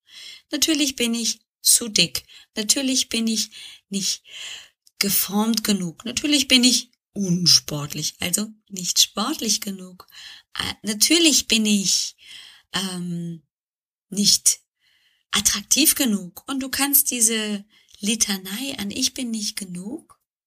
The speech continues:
auch fortsetzen. Und zum Thema Ich bin nicht genug, ja, haben wir ja auch schon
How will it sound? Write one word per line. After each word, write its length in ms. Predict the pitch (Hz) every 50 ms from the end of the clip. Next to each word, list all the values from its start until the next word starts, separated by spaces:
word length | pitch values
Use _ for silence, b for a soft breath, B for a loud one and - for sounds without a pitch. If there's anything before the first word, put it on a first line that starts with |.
| _ _ _ _ _ _ _ _
auch 120 | - 202 196
fortsetzen. 720 | - - 202 - - - 180 165 - - 156 165 180 _ _ _ _ B B B B _ _ B B B B B B B _
Und 100 | 214 208
zum 180 | 202 - 202 196
Thema 320 | 196 - 214 220 214 208
Ich 200 | 208 214 208 -
bin 160 | - 196 185 185
nicht 260 | 185 175 - - -
genug, 600 | - 170 175 185 208 254 254 269 - _ - _ _ _ _ _ _ _ _ _ _ _ _ _ -
ja, 200 | 339 220 185 180
haben 180 | 180 185 190
wir 60 | 196
ja 220 | 202 208 214 214 -
auch 140 | 208 226 220
schon 480 | 220 - - 254 254 277 285 311 _